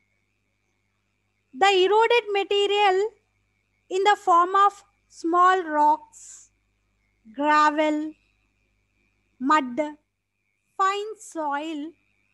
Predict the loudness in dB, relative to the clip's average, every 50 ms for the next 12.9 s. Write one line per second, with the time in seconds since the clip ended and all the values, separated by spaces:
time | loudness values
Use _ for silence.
0 | _ _ -18 -18 -14 -10 -8 -8 -8 -8 -6 -6 -6 -6 -6 -10 _ _ _ _
1 | _ _ _ _ _ _ _ _ _ _ _ _ _ -2 0 0 0 0 0 0
2 | -2 -2 0 0 0 0 -2 -4 -4 -4 -4 -4 -4 -6 -10 -12 -18 -20 -20 -20
3 | -20 _ _ _ _ _ _ _ -6 -6 -4 -2 -2 -2 -2 -2 -4 -4 -4 -4
4 | -4 -4 -6 _ _ _ _ _ -14 -14 -14 -14 -16 _ -6 -2 -2 -2 -2 -2
5 | -6 _ _ _ _ -10 -10 -8 -8 -10 -12 _ -18 -18 -14 -12 -10 -10 -10 -12
6 | -14 -20 -20 -20 -20 _ _ _ _ _ _ _ _ _ _ _ _ _ _ _
7 | _ _ _ _ _ _ _ _ _ _ _ _ _ _ _ _ _ _ _ _
8 | _ _ _ _ -6 -4 -2 0 0 0 0 0 -2 -4 -4 -4 -4 -6 -8 -6
9 | -4 -4 -4 -4 -4 -6 -8 -12 -16 -16 -18 -18 _ _ _ _ _ _ _ _
10 | _ _ _ _ _ _ _ _ _ _ _ -6 -6 -4 -4 -2 -4 -4 -4 -4
11 | -6 -8 -8 -10 -12 -14 -12 -8 -6 -4 -2 0 0 0 -2 -4 -6 -12 -14 -16
12 | -16 _ _ _ _ _ _ _ _ _ _ _ _ _ _ -2 0 0